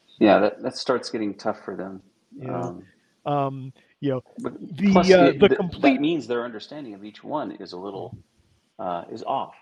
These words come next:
Speaker 1: They,
Speaker 2: Is
Speaker 1: they
Speaker 2: off a
Speaker 1: won't go
Speaker 2: bit,
Speaker 1: that
Speaker 2: yeah.
Speaker 1: deeply into it.
Speaker 2: The, the complete, um, you know, rejection of, you know, altruism in, you know, every form and variant as a morality of literal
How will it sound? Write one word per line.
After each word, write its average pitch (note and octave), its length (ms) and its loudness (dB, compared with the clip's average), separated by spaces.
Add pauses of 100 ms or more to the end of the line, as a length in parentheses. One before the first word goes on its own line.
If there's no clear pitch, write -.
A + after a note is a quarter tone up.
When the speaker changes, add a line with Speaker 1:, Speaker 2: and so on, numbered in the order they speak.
(120)
Speaker 1:
They, G#3 100 -2
Speaker 2:
Is C#3 80 -4
Speaker 1:
they E3+ 80 0
Speaker 2:
off D#3 140 2
a - 40 -2
Speaker 1:
won't D3 140 -2
go C#3+ 80 6
Speaker 2:
bit, C3 60 4
Speaker 1:
that C3+ 160 -2
Speaker 2:
yeah. B2+ 180 -8
Speaker 1:
deeply A2+ 340 -16
into G#2 320 -14
it. - 180 -18 (680)
Speaker 2:
The, F#3+ 140 6 (100)
the G3+ 100 8
complete, G#3 580 0 (380)
um, D#3+ 600 4 (400)
you D3 100 0
know, C#3+ 180 -2 (120)
rejection D#3 960 0
of, C#3+ 380 -2 (160)
you C3+ 120 -6
know, C3 140 -4
altruism C#3+ 880 0
in, B2+ 400 -10 (580)
you B2 140 -6
know, A2+ 160 -6 (380)
every D#3 480 6
form F3 500 6
and C3+ 160 -4
variant D3 680 2
as C3+ 260 -2
a D3+ 40 -2
morality C#3 680 2
of B2 120 -8
literal C#3+ 400 0